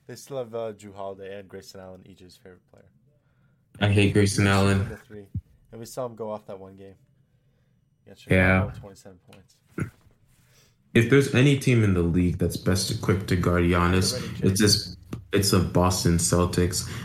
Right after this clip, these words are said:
Speaker 2: because they have versatil-, versatility, switchability, everything that you need through and through to guard Giannis. Um,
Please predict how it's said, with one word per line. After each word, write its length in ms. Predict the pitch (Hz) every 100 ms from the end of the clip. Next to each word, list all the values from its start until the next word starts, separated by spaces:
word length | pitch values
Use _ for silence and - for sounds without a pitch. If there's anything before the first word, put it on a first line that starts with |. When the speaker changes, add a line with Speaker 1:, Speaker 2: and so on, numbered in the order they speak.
| -
Speaker 2:
because 200 | 95 90
they 60 | 92
have 180 | 90 80
versatil-, 760 | 92 - 92 90 95 92 87
versatility, 720 | 87 95 95 - 98 90 87
switchability, 880 | 90 - 92 87 85 85 87 90 90
everything 480 | 90 80 85 87 87
that 240 | 85 -
you 80 | -
need 320 | 87 87 85 - - - _ -
through 220 | 101 95
and 100 | 87
through 200 | 92 90
to 80 | 85
guard 260 | 85 87
Giannis. 720 | 85 85 87 90 90 - -
Um, 480 | 87 85 82 82 -